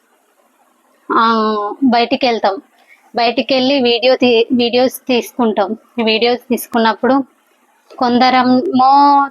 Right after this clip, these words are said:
"తీసుకొనిలే" అని వదిలేస్తారు. వదిలేసిన వాళ్ళతోనే మనకు అంత ఉండదు. కానీ కొందరు అంటారు,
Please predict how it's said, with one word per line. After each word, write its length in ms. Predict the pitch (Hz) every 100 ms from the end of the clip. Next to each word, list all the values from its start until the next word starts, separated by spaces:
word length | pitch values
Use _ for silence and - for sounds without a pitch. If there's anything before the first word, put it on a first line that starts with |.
| -
"తీసుకొనిలే" 720 | 262 - 277 254 240 226 240
అని 380 | 240 220 233 233
వదిలేస్తారు. 760 | 214 269 233 247 - 220 185 180 _ _ _ _ 208
వదిలేసిన 460 | 208 240 240 247
వాళ్ళతోనే 680 | 226 220 214 208 226 233 226 226
మనకు 680 | 208 196 202 190 202 196 214 _ _ _ 202
అంత 220 | 202 233
ఉండదు. 560 | 220 214 220 233 294 - _ _ _ -
కానీ 160 | 233 220
కొందరు 340 | 233 226 226
అంటారు, 440 | 226 214 226 254